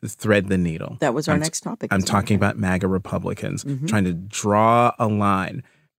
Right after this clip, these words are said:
Speaker 1: And there is a distinction. Sorry, if you advocate violence, if you give cover to people who advocate violence, if you say, "Oh, if you do this, there's gonna be rioting in the streets," sorry, you're aiding and abetting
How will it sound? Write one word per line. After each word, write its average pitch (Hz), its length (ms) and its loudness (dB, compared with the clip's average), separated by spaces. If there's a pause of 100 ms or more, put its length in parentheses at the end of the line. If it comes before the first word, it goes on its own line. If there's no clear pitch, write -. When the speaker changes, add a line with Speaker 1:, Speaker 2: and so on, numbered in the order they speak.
Speaker 1:
And 175 140 8
there 190 220 4
is 202 240 4
a 170 60 2
distinction. 180 680 -4 (220)
Sorry, 156 640 0 (260)
if 131 200 4
you 170 180 4
advocate 143 580 2
violence, 113 600 0 (180)
if 120 180 2
you 135 200 4
give 120 580 2 (240)
cover 143 460 2 (260)
to 151 120 0
people 156 340 0
who 156 140 4
advocate 143 560 0
violence, 156 480 0 (260)
if 131 240 2
you 165 120 4
say, 143 340 4 (180)
"Oh, 95 260 2
if 120 140 2
you 147 140 4
do 202 260 4
this, 160 400 4 (200)
there's 98 200 2
gonna 117 180 0
be 123 140 2
rioting 135 560 4
in 156 120 4
the 147 60 2
streets," - 460 0
sorry, 208 400 2
you're 165 200 0 (100)
aiding 175 380 4
and 156 100 4
abetting 107 640 0